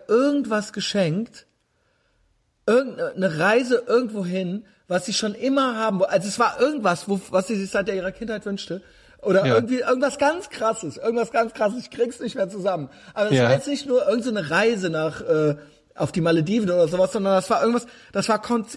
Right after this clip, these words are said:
Speaker 1: komplett durchkonzipiert und das war mit so viel Liebe. Ja, das
Speaker 2: Ja.
Speaker 1: war jahrelang vorbereitet und irgendwas und das war richtig so ein Reveal.
Speaker 2: Ja.
Speaker 1: Und sie so,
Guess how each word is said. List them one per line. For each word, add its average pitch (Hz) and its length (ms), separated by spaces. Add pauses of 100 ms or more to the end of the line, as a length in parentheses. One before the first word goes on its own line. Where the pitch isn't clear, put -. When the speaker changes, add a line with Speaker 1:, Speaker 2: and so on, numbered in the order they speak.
(100)
Speaker 1:
komplett 247 500
durchkonzipiert 214 680
und - 60
das 190 140
war 208 120
mit 208 140
so 254 280
viel 277 220
Liebe. 202 400 (360)
Ja, - 180
das 160 120
Speaker 2:
Ja. - 160
Speaker 1:
war 226 100
jahrelang 233 640
vorbereitet 165 600
und 156 100
irgendwas 175 380
und 220 80
das 196 160
war 208 140
richtig 254 300
so 233 120
ein 180 120
Reveal. 160 760 (480)
Speaker 2:
Ja. 139 340
Speaker 1:
Und 185 160
sie 233 160
so, 226 240